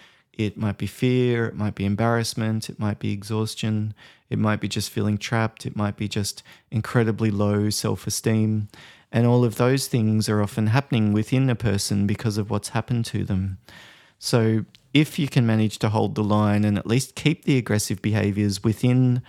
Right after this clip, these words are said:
a good enough type of threshold, if you know what I mean, like, not necessarily ideal, but it's something that wouldn't necessarily trigger finishing a meeting, then your next goal should be to demonstrate empathy. By acknowledging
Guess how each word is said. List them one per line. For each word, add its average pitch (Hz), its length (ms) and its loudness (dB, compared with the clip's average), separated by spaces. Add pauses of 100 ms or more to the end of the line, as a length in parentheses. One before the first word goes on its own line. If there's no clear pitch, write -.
(400)
a 117 80 4
good 120 300 4
enough 107 680 2
type 113 260 2
of 110 120 -4
threshold, 117 520 0
if 120 160 -4
you 131 60 0
know 117 100 2
what 117 120 2
I 117 60 2
mean, 131 340 -2 (400)
like, 107 320 0
not 117 320 2
necessarily 107 560 2
ideal, 101 520 2
but 131 140 0
it's 98 140 -2
something 104 380 0
that 98 140 0
wouldn't 110 320 0
necessarily 101 560 0
trigger 104 300 -2
finishing 117 600 2
a 101 60 4
meeting, 104 760 2 (460)
then 107 560 2
your 113 280 4
next 127 380 2
goal 101 300 0
should 104 220 -4
be 107 120 0
to - 160 -12
demonstrate 107 680 0
empathy. 101 640 -4 (1300)
By 131 120 4
acknowledging 143 1080 4